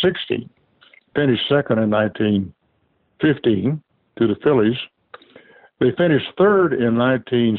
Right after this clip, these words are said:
sixteen, but actually had a better record than they had in finishing, uh, second, uh, the previous year. So they, they, they were, they were a, a competitive team. They continued to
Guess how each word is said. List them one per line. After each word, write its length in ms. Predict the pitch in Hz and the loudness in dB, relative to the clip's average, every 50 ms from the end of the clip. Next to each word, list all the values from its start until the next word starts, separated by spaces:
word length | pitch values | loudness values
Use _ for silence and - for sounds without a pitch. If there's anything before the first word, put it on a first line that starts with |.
| - - | -2 -2
sixteen, 420 | 175 190 185 165 - 139 127 131 127 | -2 -2 -2 -2 -2 0 0 0 2
but 160 | 127 120 - | 0 0 2
actually 460 | 123 139 160 165 - - 139 127 120 | 2 2 0 0 -2 -2 -2 0 2
had 160 | 127 127 120 | 2 0 0
a 60 | 117 | -2
better 300 | 117 - 127 127 123 120 | 0 0 0 2 2 2
record 460 | 117 113 139 160 160 - 113 107 107 - - | 2 2 2 2 0 0 -2 -4 -4 -4 -4
than 160 | 110 107 101 | -4 -2 -2
they 180 | 107 110 107 101 | 0 0 0 0
had 260 | 113 127 113 107 107 | 0 0 0 0 0
in 160 | 110 104 101 - - | 0 -2 -4 -4 -2
finishing, 520 | 127 117 120 107 - - 110 104 104 104 | -2 -2 -2 -4 -4 -4 -4 -4 -4 -4
uh, 240 | 113 104 101 101 92 - | -2 0 0 0 0 0
second, 360 | - 151 151 - - - - - - _ _ _ _ _ _ - - _ - | 0 -2 -2 -2 -6 -12 -20 -20 -20 _ _ _ _ _ _ -20 -10 _ -2
uh, 160 | 127 123 123 | 0 0 2
the 120 | 107 117 - | 0 0 0
previous 380 | - 214 220 170 127 117 107 - - | 2 2 4 4 4 2 0 0 0
year. 180 | 113 101 107 110 - | 0 0 0 0 0
So 160 | - 147 139 | 0 2 2
they, 180 | 135 165 175 131 | 2 2 2 2
they, 160 | 131 165 185 160 - - - | 2 2 0 0 -2 -4 -2
they 120 | 147 151 185 | 0 0 0
were, 180 | 170 151 135 | 0 -2 -4
they 200 | - - 135 139 | -2 -2 0 0
were 340 | 151 147 143 139 127 - 123 | 0 2 2 2 2 2 2
a, 220 | 120 120 117 113 | 2 2 2 2
a 400 | 107 107 - - 123 117 170 165 - _ - - - - _ _ _ _ - - - | 0 0 -2 -4 -2 -2 -4 -6 -10 _ -20 -20 -20 -20 _ _ _ _ -10 -6 -4
competitive 580 | - 117 - - 170 190 190 185 156 139 120 | -4 -2 0 0 0 0 2 2 2 0 0
team. 420 | - - 143 135 127 127 131 135 131 - _ _ _ _ _ _ _ _ _ _ _ _ - - - - _ _ _ _ _ _ _ _ - - | 0 0 2 4 4 4 2 0 -2 -8 _ _ _ _ _ _ _ _ _ _ _ _ -20 -20 -20 -20 _ _ _ _ _ _ _ _ -10 -6
They 280 | - 110 101 127 131 135 | -4 -2 2 2 2 2
continued 640 | - - 127 110 - 160 185 202 185 160 147 117 - - | 2 0 0 0 2 2 2 2 2 2 2 0 -2 0
to 260 | 135 123 113 113 107 | 2 2 4 4 2